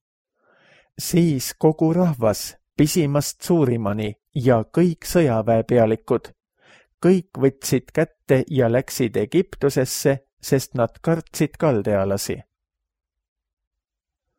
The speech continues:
Mässuvaim hõõgus kuni lõpuni. Selle tagajärjel kaotati needki suhteliselt head olud,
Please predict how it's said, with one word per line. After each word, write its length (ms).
Mässuvaim 920
hõõgus 500
kuni 280
lõpuni. 500
Selle 360
tagajärjel 800
kaotati 680
needki 520
suhteliselt 920
head 360
olud, 360